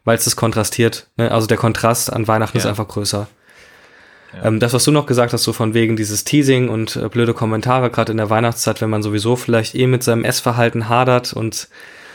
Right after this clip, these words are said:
Speaker 1: schon ganz große Probleme hat, wie soll ich in die Weihnachtszeit überleben mit den ganzen Plätzchen und dem Essen?
Speaker 2: Ich hab doch extra eine Woche Abnehm-Challenge gemacht.
Speaker 1: Genau, ich habe die, die, die gute,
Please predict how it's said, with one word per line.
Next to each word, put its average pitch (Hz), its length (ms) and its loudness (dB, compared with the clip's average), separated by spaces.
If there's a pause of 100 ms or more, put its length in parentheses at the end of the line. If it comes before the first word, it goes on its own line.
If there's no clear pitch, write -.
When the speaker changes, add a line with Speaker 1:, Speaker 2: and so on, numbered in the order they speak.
(200)
Speaker 1:
schon 117 440 0
ganz 131 300 2
große 123 260 0
Probleme 123 440 2
hat, 117 180 -4
wie 117 40 2
soll 117 180 2
ich 123 100 -2
in 117 100 0
die 113 120 -2
Weihnachtszeit 123 560 2
überleben 117 320 2
mit 113 100 -2
den 110 60 -2
ganzen 117 260 -2
Plätzchen 135 400 0
und 127 100 -2
dem 151 100 2
Essen? 120 600 0 (640)
Speaker 2:
Ich - 120 -10
hab 110 100 -10
doch 117 140 -4
extra 107 280 0
eine 107 280 2
Woche 107 360 -2
Abnehm-Challenge 101 640 0
gemacht. 101 440 -8
Speaker 1:
Genau, 120 340 4
ich 120 100 0
habe 113 200 -2
die, 110 360 -2 (100)
die, 113 100 -8
die 123 240 2
gute, 127 420 2